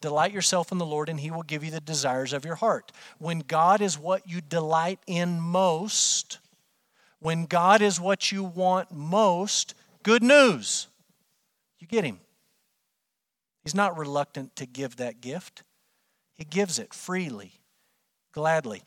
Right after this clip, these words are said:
That's what John is saying here as he talks about prayer. We have confidence before God. We receive answered prayer. Thirdly, we experience a mutual abiding. A mutual abiding.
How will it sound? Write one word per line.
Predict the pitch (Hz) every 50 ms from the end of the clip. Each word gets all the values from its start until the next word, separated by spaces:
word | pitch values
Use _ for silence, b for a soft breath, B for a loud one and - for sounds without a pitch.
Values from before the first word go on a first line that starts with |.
| B B _
That's | 151 160 - - 151
what | 147 135 135
John | 127 135 127 131 135 135
is | 131 120
saying | - - 135 127 120 117
here | 127 127 123
as | 123 120 117
he | 117
talks | - - - 127 117 - -
about | 131 117 120 113 101 - -
prayer. | - - 127 120 120 131 143 b b b b -
We | 139
have | 139 127 -
confidence | - - 160 156 156 - 165 156 151 143 -
before | - 143 - - 151 147 131
God. | 139 143 139 139 147 147
We | 143 139
receive | 131 123 123 - - - 156 156 147 151
answered | 147 139 - - 135 123 -
prayer. | - 151 147 147 151 151 B B B B B
Thirdly, | - 160 156 160 160 165 165 160
we | 156 147 143 151 160 160
experience | 170 156 143 - - - - 160 156 156 151 143 - - -
a | 156 135
mutual | 127 123 123 131 143 165 175 - - 202 180 175 180 175 175 170 b b b b b b b b b b b _ _ _ _ -
abiding. | 131 107 _ - 131 120 123 123 120 107 104 95 92 90 92 - _ _ _ _ _ _ _ _ _ _ _ _ _ _ _ _ _ _ _ _ _ _ _ _ -
A |
mutual | 127 135 147 151 - - 165 147 143 143
abiding. | 123 120 131 123 123 113 107 104